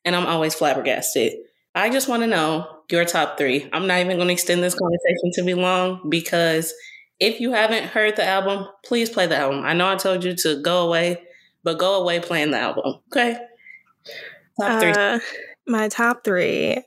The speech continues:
Speaker 2: okay.
Speaker 1: And I also would like to preface this also by saying, I don't judge people.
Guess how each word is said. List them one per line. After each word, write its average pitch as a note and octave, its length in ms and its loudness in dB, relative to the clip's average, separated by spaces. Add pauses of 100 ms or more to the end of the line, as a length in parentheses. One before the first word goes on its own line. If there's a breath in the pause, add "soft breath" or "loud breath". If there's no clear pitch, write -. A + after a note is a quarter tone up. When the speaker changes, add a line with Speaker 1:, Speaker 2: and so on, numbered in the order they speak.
Speaker 2:
okay. A3+ 580 2 (500 loud breath)
Speaker 1:
And F3 140 2
I F3 160 0
also G#3 380 0
would F3+ 100 0
like E3+ 220 0
to F#3+ 80 0
preface F3+ 420 0
this F3 160 0
also E3 340 0
by F3 160 2
saying, F3 540 0 (300 soft breath)
I D#3+ 100 0
don't A#3+ 260 0
judge D#3+ 320 0
people. C#3+ 600 -2